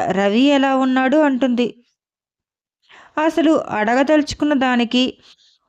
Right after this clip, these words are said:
నేను నాంది వచనం అన్నమాట." "ఛ, నన్నెందుకు అడుగుతుందిరా?" అన్నాడు రవి మొహమాటంగా. "నిన్నే అడుగుతుంది."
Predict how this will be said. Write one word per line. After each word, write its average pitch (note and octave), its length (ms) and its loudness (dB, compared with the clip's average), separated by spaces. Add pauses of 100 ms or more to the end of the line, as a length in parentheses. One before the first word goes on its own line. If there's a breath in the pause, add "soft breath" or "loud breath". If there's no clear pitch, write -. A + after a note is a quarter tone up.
నేను C#4+ 320 2 (160)
నాంది G#3+ 460 2
వచనం C#4+ 480 0
అన్నమాట." C4 500 0 (1200)
"ఛ, E4 200 0 (920)
నన్నెందుకు C#4+ 680 0
అడుగుతుందిరా?" C4 680 0 (180)
అన్నాడు B3 440 0
రవి A#3+ 320 2
మొహమాటంగా. A3+ 800 0 (640 soft breath)
"నిన్నే A#3 360 2
అడుగుతుంది." C4+ 640 2